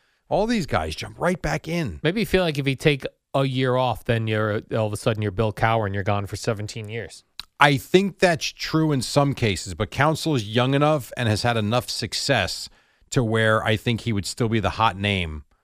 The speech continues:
Speaker 1: on the managerial list next year.
Speaker 2: I think I looked. I think he's my age, Jerry.
Speaker 1: Oh, I thought he was younger than that. He's fifty-four. I thought he was late forties.
Speaker 2: No, yeah, early fifties, I believe.
Speaker 1: Okay, so you might even be older than him.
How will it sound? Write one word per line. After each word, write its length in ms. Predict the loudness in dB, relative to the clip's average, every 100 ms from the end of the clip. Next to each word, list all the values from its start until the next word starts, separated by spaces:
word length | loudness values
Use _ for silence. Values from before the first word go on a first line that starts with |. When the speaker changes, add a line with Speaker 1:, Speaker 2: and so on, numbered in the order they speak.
| _ _
Speaker 1:
on 120 | -2 0
the 40 |
managerial 600 | 2 0 0 0 0 -2
list 180 | -4 -6
next 260 | -8 -8 -8
year. 220 | -8 -8 -4
Speaker 2:
I 60 | 0
think 140 | 2
I 80 | 2
looked. 240 | 0 -2
I 60 | -4
think 180 | -4 -6
he's 160 | -6
my 200 | -4 -4
age, 300 | -4 -8 -14
Jerry. 240 | -18 -18 -18 _ _ _ _ _ _ _ 0
Speaker 1:
Oh, 60 | 4
I 80 | 6
thought 120 | 4
he 40 |
was 120 | 2 2
younger 220 | 2 0
than 120 | -2
that. 220 | -6 -8 _ _ _ -8 0
He's 180 | 2 4
fifty-four. 500 | 2 2 2 2 2
I 40 |
thought 160 | 2 2
he 60 |
was 120 | 2 2
late 160 | 0
forties. 460 | 0 -2 -2 -4 -12 -18 -6
Speaker 2:
No, 160 | -2 0
yeah, 300 | 0 0 0
early 240 | -2 -2
fifties, 360 | -2 -4 -4 -6
I 120 | -6
believe. 280 | -8 -10 -4
Speaker 1:
Okay, 380 | 0 2 0 -2
so 140 | -2
you 80 | 0
might 140 | 2 0
even 100 | 0
be 80 | 0
older 200 | 0 -4
than 100 | -6
him. 180 | -8